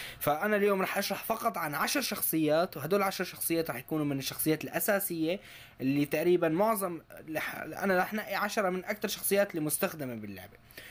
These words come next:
وشو هلأ طبعًا في من، من الشخصيات هي راح يكون، آه، مثلًا عندن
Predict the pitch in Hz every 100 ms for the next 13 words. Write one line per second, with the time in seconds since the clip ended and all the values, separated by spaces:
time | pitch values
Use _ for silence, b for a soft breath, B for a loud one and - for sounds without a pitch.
0 | B B 156 - 294 247 135 B B B
1 | 160 170 190 202 185 220 254 247 208 175
2 | 165 165 160 175 160 202 190 180 175 160
3 | 139 - 180 156 - - - 139 135 135
4 | 131 131 127 - - - - - - -
5 | - - - - - - - 147 151 143
6 | 127 143 180 170 165 143